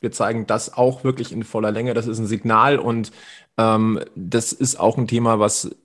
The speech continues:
was mir tatsächlich auch am Herzen liegt, dass wir das mal auch mal ganz deutlich ansprechen. Äh, Eishockey für Frauen oder, oder das Frauen-Eishockey, das hat auch mehr Aufmerksamkeit verdient.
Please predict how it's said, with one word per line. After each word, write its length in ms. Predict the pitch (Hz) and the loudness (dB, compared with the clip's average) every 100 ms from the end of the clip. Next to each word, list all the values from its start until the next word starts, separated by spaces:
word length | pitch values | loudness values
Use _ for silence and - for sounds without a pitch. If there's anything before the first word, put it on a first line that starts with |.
| _ | _
was 460 | - 87 82 104 - | -16 -10 -2 0 2
mir 140 | 139 | 2
tatsächlich 340 | 135 131 123 | 2 2 0
auch 80 | 101 | 0
am 80 | 95 | -2
Herzen 280 | 98 117 139 | -2 -2 -2
liegt, 80 | 113 | -2
dass 100 | 107 | -4
wir 40 | |
das 120 | 107 | -4
mal 60 | 101 | -4
auch 40 | |
mal 120 | 104 98 | -4 -4
ganz 200 | 98 127 | -6 -4
deutlich 240 | 113 110 | -4 -4
ansprechen. 500 | 196 - 120 113 110 | -8 -10 -8 -6 -6
Äh, 320 | 82 101 98 - | -6 -4 -4 -4
Eishockey 480 | 120 139 131 131 | -4 0 0 0
für 160 | 123 113 | -4 -6
Frauen 460 | - 104 117 139 131 | -4 -2 -2 -4 -6
oder, 220 | 113 107 | -2 0
oder 100 | 90 | 0
das 140 | 107 | -2
Frauen-Eishockey, 680 | - 117 127 107 110 110 101 | 0 0 0 -4 -4 -4 -6
das 120 | 110 | -6
hat 120 | 110 | -4
auch 180 | - 107 | -4 -4
mehr 200 | 113 107 | -4 -4
Aufmerksamkeit 680 | 107 113 113 113 110 110 107 | -6 -4 -6 -6 -8 -6 -4
verdient. 320 | 98 123 | -2 0